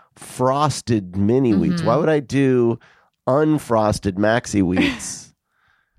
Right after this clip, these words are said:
Speaker 1: Or f-, it, it just
Speaker 2: That's
Speaker 1: it
Speaker 2: cereal as punishment.
Speaker 1: It's like, "Oh, do you like Triscuits? No? How about Triscuits with no
Speaker 2: <laughs>
Speaker 1: salt?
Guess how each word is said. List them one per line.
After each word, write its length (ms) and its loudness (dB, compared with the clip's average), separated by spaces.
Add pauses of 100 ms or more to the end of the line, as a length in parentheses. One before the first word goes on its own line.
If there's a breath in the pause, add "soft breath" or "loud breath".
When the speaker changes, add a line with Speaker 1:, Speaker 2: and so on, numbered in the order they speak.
(760 soft breath)
Speaker 1:
Or 60 4
f-, 140 -4 (260)
it, 240 2
it 160 2
just 260 2
Speaker 2:
That's 240 2
Speaker 1:
it 40 -8
Speaker 2:
cereal 380 2
as 220 2
punishment. 760 -8 (240)
Speaker 1:
It's 200 -2
like, 360 -2 (220)
"Oh, 520 0 (360)
do 100 0
you 240 0
like 600 -2 (400)
Triscuits? 920 -2
No? 420 2
How 160 -2
about 200 2
Triscuits 460 -2
with 80 0
no 160 2
Speaker 2:
<laughs> 0 -
Speaker 1:
salt? 540 0